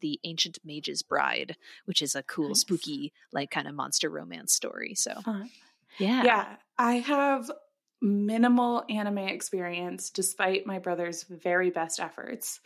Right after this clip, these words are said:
Speaker 1: <laughs>
Speaker 2: Um, and I, but I did when I was a small child, and to give you guys an idea of the,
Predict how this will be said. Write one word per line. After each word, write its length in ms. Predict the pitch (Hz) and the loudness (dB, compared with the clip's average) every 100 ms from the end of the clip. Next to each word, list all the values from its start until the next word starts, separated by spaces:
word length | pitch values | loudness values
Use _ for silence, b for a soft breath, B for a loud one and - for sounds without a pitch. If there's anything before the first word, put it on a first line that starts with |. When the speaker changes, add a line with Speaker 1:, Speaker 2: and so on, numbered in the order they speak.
| B | B
Speaker 1:
<laughs> 320 | 208 - 220 | 2 4 2
Speaker 2:
Um, 960 | 247 202 214 220 247 254 277 233 202 214 - B B B - | 4 4 6 6 8 8 8 6 4 -2 -6 B B B 0
and 840 | 208 226 208 202 202 196 196 202 185 - _ | 4 6 4 2 0 0 -2 -2 -4 -6 _
I, 160 | 196 196 | 6 6
but 180 | 190 202 | 6 6
I 120 | 202 | 6
did 640 | 208 226 233 240 247 240 233 | 4 4 4 4 4 0 -4
when 160 | - 208 | -4 0
I 140 | 208 | 2
was 160 | 208 208 | 2 2
a 100 | 196 | 2
small 320 | 190 190 226 | 2 4 4
child, 580 | - 233 202 185 190 214 - | 4 0 0 2 0 -2 -6
and 80 | 185 | -6
to 80 | |
give 120 | 196 202 | -2 0
you 80 | 202 | 0
guys 160 | 202 | 0
an 100 | 202 | -2
idea 320 | 185 185 190 | -4 -2 0
of 120 | 175 175 | 0 -2
the, 120 | 180 | -6